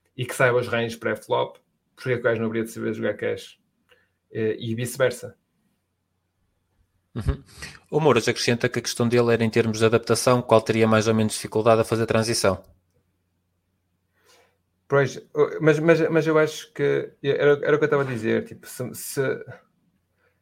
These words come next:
Speaker 1: se, se, eu acho que se, se eu tiver, que eu não sei, obviamente nu-, nunca precisei, nu-, não sei range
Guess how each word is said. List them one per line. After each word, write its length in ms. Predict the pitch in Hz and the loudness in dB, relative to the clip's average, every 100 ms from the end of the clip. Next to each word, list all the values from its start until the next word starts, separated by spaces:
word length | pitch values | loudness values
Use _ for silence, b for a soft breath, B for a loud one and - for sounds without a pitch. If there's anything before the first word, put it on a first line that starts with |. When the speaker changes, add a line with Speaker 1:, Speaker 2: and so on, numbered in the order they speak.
| _ _ | _ _
Speaker 1:
se, 640 | - - - 156 147 143 - | -18 -12 2 6 6 4 0
se, 760 | 143 - - - - - - 151 147 143 | -12 -12 -12 -12 -14 -14 -4 2 4 4
eu 80 | 151 | 6
acho 240 | 156 - | 2 2
que 80 | - | -14
se, 220 | - - 156 147 - - | -14 -8 -6 -6 -10 -18
se 160 | - | -6
eu 80 | 156 | -6
tiver, 380 | 147 131 120 113 - - - - 113 113 | 0 2 2 -2 -16 -20 -20 -20 -18 -10
que 220 | - - | -10 -10
eu 160 | - 120 | -12 -8
não 140 | 120 | -6
sei, 240 | 120 113 - _ _ - | -6 -8 -8 _ _ -10
obviamente 420 | 110 117 117 113 | -6 -6 -6 -10
nu-, 160 | 110 110 | -12 -8
nunca 340 | 117 120 113 | -6 -4 -4
precisei, 460 | 110 - 113 120 127 | -8 -10 -4 0 0
nu-, 180 | 123 113 | 0 -6
não 240 | 113 113 | -4 -4
sei 340 | 113 113 107 90 - _ | -4 -4 -6 -8 -20 _
range 540 | 113 113 113 110 - | -10 -6 -4 -6 -10